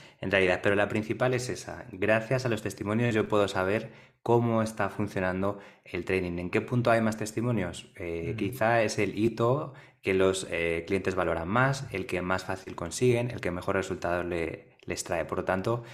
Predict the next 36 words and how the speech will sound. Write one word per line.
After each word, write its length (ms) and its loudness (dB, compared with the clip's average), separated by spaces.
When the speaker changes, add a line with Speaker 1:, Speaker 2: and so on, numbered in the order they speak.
Speaker 1:
yo 180 4
lo 100 8
utilizo 540 2
para 240 2
analizar, 680 0
eh, 540 -8
eh, 160 -10
digamos, 260 0
el 140 0
diseño, 580 0
para 220 2
mantener 380 0
las 140 2
clases 280 -2
actualizadas 760 0
o 60 -6
para 160 -4
que 80 -8
el 80 -8
flujo 460 0
total 480 0
del 180 -2
training 260 -2
sea, 680 -2
sea 280 -2
correcto. 420 -8
Speaker 2:
Ujú. 260 -10
Speaker 1:
Eso 180 2
por 120 4
un 100 4
lado, 220 2
¿vale? 180 4
Eso, 160 -2
digamos, 360 0
de, 180 0
de, 760 -4